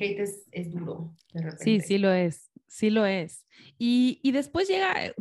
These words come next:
Speaker 2: co-, todo este momento en el que, en el que viene tu bebé y que aquí es donde más hemos conectado, porque, bueno, fue a partir de que, pues, ya existía Cuerpada y todo. Y, mm, y me gustaría que habláramos un poco porque en realidad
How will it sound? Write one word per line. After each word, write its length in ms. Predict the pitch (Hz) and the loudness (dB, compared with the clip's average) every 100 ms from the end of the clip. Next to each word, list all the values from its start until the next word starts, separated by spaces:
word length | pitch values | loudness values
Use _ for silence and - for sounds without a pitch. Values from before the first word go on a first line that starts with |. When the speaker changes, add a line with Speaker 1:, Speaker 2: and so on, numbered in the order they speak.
| 185 | -12
Speaker 2:
co-, 300 | - - 202 | -10 -4 -4
todo 260 | - 226 | 0 2
este 200 | 262 - | 0 2
momento 440 | 190 185 185 202 214 | 2 4 4 2 2
en 100 | 202 | 0
el 140 | 175 | 0
que, 480 | - 165 160 151 156 _ _ _ _ _ _ _ _ _ | -2 -2 -2 -4 -8 _ _ _ _ _ _ _ _ _
en 140 | 196 196 | 4 4
el 120 | 185 | 4
que 120 | 190 | 2
viene 320 | 185 202 233 | 2 2 2
tu 140 | 233 202 | 0 0
bebé 560 | 165 165 170 180 196 _ | 0 -2 -4 -4 -8 _
y 720 | - 190 196 190 185 180 165 - | -4 0 2 0 0 -2 -4 -4
que 80 | 196 | -4
aquí 320 | 190 - 247 | -4 -2 0
es 80 | 254 | 0
donde 320 | 220 185 170 | 0 2 2
más 300 | 170 190 196 | 2 0 0
hemos 220 | 220 202 - | -2 -4 -4
conectado, 440 | 180 180 240 240 | -6 -2 0 0
porque, 180 | 175 165 | -2 -4
bueno, 220 | 170 160 | -2 -2
fue 120 | - 185 | -2 -2
a 40 | |
partir 260 | 196 196 180 | -2 -4 -4
de 120 | 175 | -4
que, 100 | - | -6
pues, 140 | - 175 | -8 -6
ya 60 | |
existía 440 | 175 - 180 180 160 | -6 -10 -12 -10 -10
Cuerpada 380 | 170 160 160 165 | -12 -10 -8 -8
y 60 | |
todo. 380 | - 160 160 202 _ _ _ _ _ _ | -6 -6 -6 -10 _ _ _ _ _ _
Y, 320 | - 226 226 214 | -4 0 2 0
mm, 480 | 208 202 196 190 185 - _ _ _ | 0 -2 -4 -6 -10 -20 _ _ _
y 80 | 240 | 0
me 120 | 247 | 2
gustaría 360 | 254 254 277 285 | 2 0 0 0
que 80 | 339 | 0
habláramos 520 | 311 233 240 226 214 | 0 0 2 0 -2
un 80 | 202 | -4
poco 240 | 190 185 | -2 -4
porque 320 | 185 175 170 170 | -6 -6 -6 -4
en 120 | 170 | -4
realidad 540 | 170 170 175 185 202 | -4 -2 0 0 0